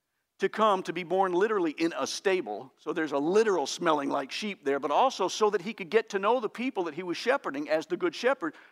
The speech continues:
which means fellow human beings.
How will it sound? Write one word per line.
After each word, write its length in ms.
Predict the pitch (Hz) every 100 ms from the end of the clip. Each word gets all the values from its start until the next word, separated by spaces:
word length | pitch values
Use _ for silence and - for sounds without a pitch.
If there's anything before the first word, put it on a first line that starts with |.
| _
which 220 | - -
means 400 | 226 262 226 - - _ _ _
fellow 220 | 226 220
human 320 | - 226 185
beings. 600 | 156 240 - 73 - -